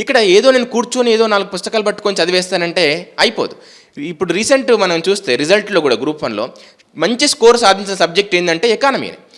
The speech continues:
ఎకానమీలో టాప్ స్కోర్ కూడా ఎకానమీలోనే వచ్చింది. మిగతా అన్ని సబ్జెక్టులోని కంపేర్ చేస్తే టీజీపీఎస్సీ రిలీజ్ చేసిన వెబ్ నోట్‌లో కూడా హైయెస్ట్ మార్క్స్ దేనికి ఉన్నాయంటే ఎకానమీకే ఉన్నాయి.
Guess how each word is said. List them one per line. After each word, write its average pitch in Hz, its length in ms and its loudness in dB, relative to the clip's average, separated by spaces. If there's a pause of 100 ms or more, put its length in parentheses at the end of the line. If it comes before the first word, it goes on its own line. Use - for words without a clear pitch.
(140)
ఎకానమీలో 269 540 2
టాప్ 220 320 2
స్కోర్ 247 260 4
కూడా 254 160 2
ఎకానమీలోనే 233 380 2
వచ్చింది. 131 300 -4
మిగతా 156 220 -2
అన్ని 175 180 0
సబ్జెక్టులోని 156 680 -4 (280)
కంపేర్ 151 320 0
చేస్తే 151 400 -6 (180)
టీజీపీఎస్సీ 190 520 -2
రిలీజ్ 160 280 -4
చేసిన 156 220 -4
వెబ్ 139 200 -4
నోట్‌లో 131 260 -4
కూడా 131 220 -4 (240)
హైయెస్ట్ 240 340 0
మార్క్స్ 233 240 -2
దేనికి 208 240 -2
ఉన్నాయంటే 196 580 -4
ఎకానమీకే 269 480 -4
ఉన్నాయి. 98 240 -12